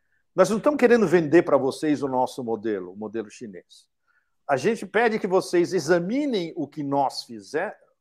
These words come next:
fizemos, a-, aprendam com os nossos erros e com os nossos acertos,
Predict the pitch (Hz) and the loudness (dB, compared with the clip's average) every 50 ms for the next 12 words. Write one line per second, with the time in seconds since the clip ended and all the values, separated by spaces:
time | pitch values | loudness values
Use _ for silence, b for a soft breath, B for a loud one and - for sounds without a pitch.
0 | _ _ _ - 117 107 - 117 143 185 240 220 143 101 82 82 _ _ _ _ | _ _ _ -18 -18 -14 -8 -4 -2 -2 -2 -2 -6 -10 -16 -18 _ _ _ _
1 | _ _ _ _ _ _ 139 139 - - 151 - - - 208 233 269 277 247 208 | _ _ _ _ _ _ -12 -6 -2 0 0 0 2 2 2 4 4 2 0 -2
2 | 165 143 - 147 139 135 - 123 127 135 131 123 117 - - 131 117 104 - _ | -2 -2 -4 -6 -8 -8 -6 -6 -6 -4 -4 -4 -6 -6 -10 -12 -12 -14 -14 _
3 | _ _ _ - 139 151 165 185 190 165 131 120 123 113 104 127 - - 120 95 | _ _ _ -4 0 4 6 6 6 6 4 2 -4 -8 -10 -12 -12 -14 -16 -16
4 | 110 120 110 98 - _ 107 92 101 101 - - - 202 240 254 - - - 113 | -12 -12 -12 -12 -12 _ -18 -18 -18 -18 -16 -10 -6 -4 -4 -4 -4 -6 -12 -20
5 | 95 - | -20 -20